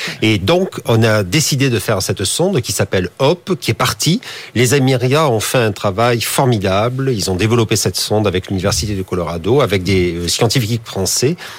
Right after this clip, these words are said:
Elle est en orbite de Mars, sur une orbite très inhabituelle, puisqu'une orbite très elliptique, qui a permis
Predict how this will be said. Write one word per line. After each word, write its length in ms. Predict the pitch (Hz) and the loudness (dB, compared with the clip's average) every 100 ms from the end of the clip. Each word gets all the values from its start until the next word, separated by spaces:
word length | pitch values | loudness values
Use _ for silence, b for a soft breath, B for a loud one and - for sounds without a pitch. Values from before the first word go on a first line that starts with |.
| B | B
Elle 80 | 113 | 0
est 120 | 127 | 2
en 120 | 147 | 4
orbite 280 | 131 123 123 | 2 2 0
de 120 | 107 | 0
Mars, 300 | 98 101 143 | 2 2 2
sur 180 | - 127 | -2 0
une 140 | 127 123 | 2 2
orbite 560 | 113 107 127 - 101 | 2 0 0 0 -4
très 220 | - - 170 | -2 -2 0
inhabituelle, 840 | 147 131 113 104 113 101 117 131 | 2 0 0 -2 0 2 2 2
puisqu'une 400 | 123 - - 98 | -2 -6 -4 -2
orbite 380 | 87 98 107 92 | 0 -2 -4 -4
très 200 | - 117 | 0 0
elliptique, 540 | 110 92 - 139 - | 0 -2 -2 -2 -2
qui 120 | - | -4
a 40 | 92 | -2
permis 360 | 98 87 110 | -2 0 0